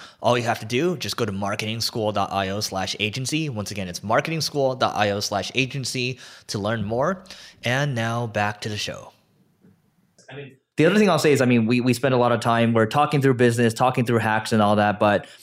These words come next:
we played basketball, we played pickleball as well. We're gonna go on a hike, we ate really amazing food. And what you realize with, with these retreats, and, and anybody that's listening, it doesn't matter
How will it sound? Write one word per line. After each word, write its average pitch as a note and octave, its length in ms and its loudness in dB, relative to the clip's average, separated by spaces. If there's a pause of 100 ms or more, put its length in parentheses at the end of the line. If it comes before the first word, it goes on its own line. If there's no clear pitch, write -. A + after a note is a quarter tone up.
(160)
we A#2 80 2
played B2+ 260 4
basketball, A2+ 840 4
we G#2+ 100 2
played A2 320 0
pickleball A#2+ 640 4
as A2 160 -2
well. A2 440 4 (300)
We're A#2+ 120 2
gonna B2 120 4
go B2 140 4
on A#2+ 40 4
a A2+ 120 4
hike, A2+ 300 2
we A2+ 200 -6
ate B2+ 220 0
really B2 180 6
amazing A2+ 360 2
food. A2 360 2
And G#2+ 300 2 (420)
what D#3 160 2
you F3+ 100 6
realize E3+ 300 6
with, C#3+ 160 0
with B2+ 160 0
these B2 160 2
retreats, B2 340 2
and, A2+ 140 2
and G#2+ 300 0
anybody D3+ 300 4
that's A#2 160 2
listening, A#2 300 2
it A#2 40 4
doesn't C3 180 4
matter A2+ 420 2